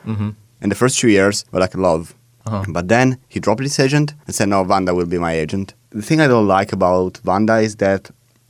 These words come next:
Speaker 2: when she was in Italy, because now Icardi is in P S G,
Speaker 1: Mm-hmm.
Speaker 2: that they bought him, like, full now. It's just P S G.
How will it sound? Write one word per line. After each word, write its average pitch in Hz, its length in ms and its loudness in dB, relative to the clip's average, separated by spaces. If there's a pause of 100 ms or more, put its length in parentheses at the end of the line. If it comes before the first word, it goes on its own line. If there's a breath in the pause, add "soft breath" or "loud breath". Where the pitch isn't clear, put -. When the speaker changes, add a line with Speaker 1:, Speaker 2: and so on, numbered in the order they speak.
(140)
Speaker 2:
when 104 160 0
she - 140 -4
was 95 220 0
in 80 120 -4
Italy, 113 440 -2
because 90 260 -8
now 87 360 0
Icardi 85 340 -4
is 87 160 -8
in 82 140 -6
P 82 140 -6
S 82 140 -8
G, 87 120 -6 (300)
Speaker 1:
Mm-hmm. 107 260 -6 (580 soft breath)
Speaker 2:
that - 240 -6
they 92 80 -2
bought 90 340 0
him, 87 140 -2
like, 85 300 -4
full 87 280 -6
now. 95 380 -2 (720)
It's - 180 -18
just - 280 -8
P 82 80 -8
S 80 100 -10
G. 107 160 -2